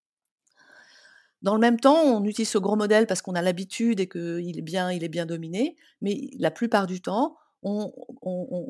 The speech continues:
on valide un petit peu, heu, les résultats de ce modèle avec l'utilisation de modèles qui sont, heu, un petit peu plus compliqués à, à, à, à utiliser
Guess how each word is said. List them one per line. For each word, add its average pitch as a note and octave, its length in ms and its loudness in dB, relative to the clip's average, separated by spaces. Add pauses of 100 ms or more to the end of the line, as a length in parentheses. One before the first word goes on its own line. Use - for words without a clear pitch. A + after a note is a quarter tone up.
on F3+ 40 -2
valide A#3 380 8
un G#3+ 100 2
petit G#3 180 -6
peu, G#3+ 340 -4 (320)
heu, F3 260 -6
les E3+ 100 -4
résultats F3+ 340 -4
de F#3 60 -4
ce - 140 -8
modèle F3+ 560 -6 (320)
avec G3 420 2
l'utilisation F#3+ 720 -2
de A3+ 100 4
modèles G3+ 320 2
qui A#3+ 100 -8
sont, G3+ 360 -8
heu, F3+ 180 -4 (280)
un - 100 -4
petit A3+ 140 -10
peu C4 100 0
plus C4+ 120 -6
compliqués A3 540 -2
à, F3+ 200 0
à, F3 420 -8
à, E3 380 -10
à E3+ 160 -6
utiliser F#3+ 720 -4